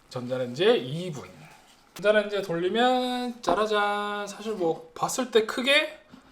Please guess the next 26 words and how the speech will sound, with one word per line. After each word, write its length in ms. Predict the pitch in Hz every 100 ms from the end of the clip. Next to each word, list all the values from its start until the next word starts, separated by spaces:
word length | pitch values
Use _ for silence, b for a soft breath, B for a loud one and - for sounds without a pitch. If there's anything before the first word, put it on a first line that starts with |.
| - -
차이점은 480 | - 254 262 240
없어 320 | 156 147 226 214
보이는데 680 | 196 196 196 233 156 - - _ _ -
뒤집으면 1080 | - 143 247 233 180 143 131 135 123 104 92 92 - _ _
이렇게, 420 | 147 - 202 - B B B B
어, 200 | - 143 139
컵라면에 720 | - 330 320 320 311 269 240
계란 400 | 220 165 208 240
푼 180 | 240 247
거랑은 380 | 226 208 196 196
좀 140 | 233
다르게 560 | 233 151 139 202 190 - -
계란들이 400 | 170 233 226 202
살짝 380 | - 233 214 139
몽글몽글 600 | 175 233 262 220 180 165
져 140 | 139
있어요. 240 | 110 - 110 - _ -
아시는 420 | 180 185 247 240
분은 180 | 233 220
아실 240 | 170 202
텐데 400 | 196 220 240 143
마리텔에 540 | 139 175 226 208 214 156
백주부 500 | 180 - 262 240 285
쌤 320 | - 220 214
나오실 500 | 139 139 165 - 139
때 320 | 190 143 -